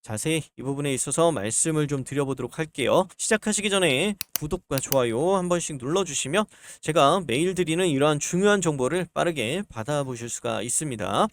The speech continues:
자, 두산 에너빌리티 미국 차세대 원전 기업 이 엑스에너지와 이 엠오유 체결 소식이 있었는데요. 자, 보시게 되면은 지금, 어, 두산 에너빌리티 미 삼 대 에스엠알 개발사와 협력 체계를 완성했다라는 그런 소식이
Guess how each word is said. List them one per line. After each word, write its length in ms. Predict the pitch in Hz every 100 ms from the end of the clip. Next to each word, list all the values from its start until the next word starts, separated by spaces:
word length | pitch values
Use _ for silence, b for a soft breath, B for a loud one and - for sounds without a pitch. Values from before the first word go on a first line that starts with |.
| -
자, 140 | 156
두산 360 | - 220 277 254
에너빌리티 680 | 240 220 214 - 214 214 165
미국 260 | 165 190
차세대 720 | - 202 202 208 180 170 180
원전 540 | 135 107 147 180 220 202
기업 260 | 165 143 - _
이 160 | 139 -
엑스에너지와 1200 | 127 - - 196 170 151 160 143 143 180 165 101 b b
이 120 | - 156
엠오유 640 | - 139 220 202 151 226 226
체결 440 | - 208 208 202
소식이 520 | 190 190 175 170 185
있었는데요. 680 | 147 - 170 135 117 190 135 _
자, 140 | 160 147
보시게 320 | 185 214 226
되면은 560 | 208 202 208 208 208
지금, 580 | 190 180 160 143 165 101 - b _ -
어, 140 | 123 127
두산 300 | 165 220 196
에너빌리티 920 | 180 175 160 151 - 208 226 226 208
미 200 | 139 160
삼 240 | 156 208 202
대 360 | 147 131 196
에스엠알 440 | 120 - 165 160 151
개발사와 880 | 143 143 143 135 139 127 156 196 208
협력 400 | 208 208 202 -
체계를 280 | 190 156 175
완성했다라는 1120 | 117 131 147 131 156 151 127 110 131 214 214
그런 160 | - 117
소식이 440 | 110 160 - 147